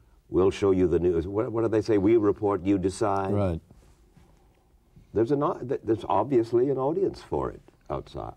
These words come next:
Speaker 1: out there. And
Speaker 2: Which,
Speaker 1: when
Speaker 2: which
Speaker 1: they
Speaker 2: radio has demonstrated for many years.
Speaker 1: Of course, and, but they've never had it in television. And they're now outrating, I'm told, C N N.
Speaker 2: Yes.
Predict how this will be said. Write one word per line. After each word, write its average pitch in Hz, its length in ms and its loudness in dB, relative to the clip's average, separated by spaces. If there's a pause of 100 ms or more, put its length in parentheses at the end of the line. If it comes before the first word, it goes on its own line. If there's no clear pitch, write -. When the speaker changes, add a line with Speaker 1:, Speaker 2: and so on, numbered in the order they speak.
Speaker 1:
out 82 220 -2
there. 60 320 -10 (540)
And 110 160 4
Speaker 2:
Which, 95 100 0
Speaker 1:
when 151 180 4
Speaker 2:
which 185 60 4
Speaker 1:
they 180 160 4
Speaker 2:
radio 143 380 2
has 110 180 0
demonstrated 98 720 0
for 107 80 -4
many 92 340 0
years. 113 300 0
Speaker 1:
Of 117 160 0
course, 226 380 -8 (240)
and, 85 120 -4
but 90 200 0
they've 82 180 -2
never 80 220 -2
had 82 180 -2
it 85 120 -6
in 104 100 -6
television. 135 440 -6 (360)
And 92 160 0
they're 85 280 2
now 98 500 0
outrating, 98 540 0
I'm 73 160 -4
told, 90 520 -2
C 104 260 0
N 92 100 2
N. 101 380 -2
Speaker 2:
Yes. 87 400 -6